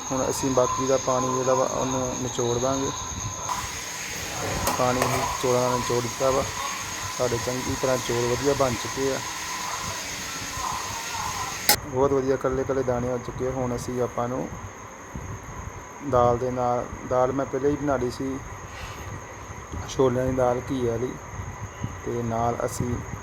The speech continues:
ਚੌਲਾਂ ਦੇ ਖਾਵਾਂਗੇ ਨਾਲ ਹਰੀ ਮਿਰਚ। ਤੇ ਖਾਓ ਤੇ ਆਨੰਦ ਲਓ। ਲਓ ਜੀ, ਚੌਲ ਸਾਡੇ ਜੀਰੇ ਵਾਲੇ ਤਿਆਰ ਆ। ਸਾਰਿਆਂ ਨੂੰ ਘੱਟ ਤੋਂ ਘੱਟ ਚੌਲ ਤੇ ਬਣਾਉਣੇ ਆਉਣੇ ਚਾਹੀਦੇ ਆ।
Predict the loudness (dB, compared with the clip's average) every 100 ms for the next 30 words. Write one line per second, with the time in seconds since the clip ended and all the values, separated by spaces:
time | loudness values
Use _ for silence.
0 | -8 -4 0 0 0 0 2 2 2 2
1 | 0 0 0 0 -2 -2 -4 -4 -6 -8
2 | -10 -12 -14 -14 -14 -12 -8 -4 -2 -2
3 | -6 -12 -12 -14 -14 -2 4 6 6 0
4 | -2 0 0 0 0 -2 -4 -10 -10 -10
5 | -12 -12 -12 -12 -12 -12 -12 -12 -10 -6
6 | 0 2 2 -4 -6 -10 -12 -10 -10 -4
7 | 0 2 2 2 2 2 4 4 4 2
8 | 2 0 -4 -8 -8 -6 -6 -2 4 6
9 | 6 4 4 2 2 0 2 2 2 2
10 | 2 2 0 0 -2 -2 -2 0 -2